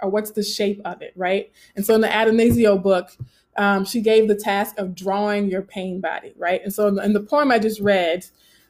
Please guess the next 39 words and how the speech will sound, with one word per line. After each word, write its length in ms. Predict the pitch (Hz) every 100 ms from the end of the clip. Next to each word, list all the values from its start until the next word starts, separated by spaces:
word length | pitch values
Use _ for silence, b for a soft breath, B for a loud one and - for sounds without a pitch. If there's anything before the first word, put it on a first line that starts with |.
| b _ -
I 140 | 233
gave 400 | 254 262 254 247
the 80 | 220
pain 340 | 226 233 226
body 240 | 220 214 202
the 140 | 196
shape 360 | 190 214 208 208
of 120 | 180
a 60 | 190
pearl, 640 | - - 208 180 - -
right? 220 | 185 196 196
Or 160 | 185
a 80 | 190
callus 540 | - - 190 196 190 -
or 160 | 185
a 60 | 180
scar. 520 | - - 180 165 156
And 100 | -
I 80 | 185
thought 360 | 185 202 - _
pearl 600 | 302 339 294 254 247 - _ - B B -
was 140 | 233
a 60 | 240
decent 380 | 294 381 294
metaphor 760 | 233 214 202 208 190 180 180 196
to 100 | 220
discuss 460 | 202 202 214 208 208
the 140 | 202
pain 280 | 202 196 190
body, 440 | 180 170 180 196
right? 280 | 185 185 190
Because 300 | 202 202 208
it 220 | 196 196 _ -
develops 520 | 196 190 220 226 226
this 380 | 214 196 190 - -
hardness 800 | - 254 269 208 180 185 - -
that's 260 | 196 190
somehow, 840 | - 247 240 220 214 202 202 196 202 B B B B -
um, 640 | 208 208 196 190 190 180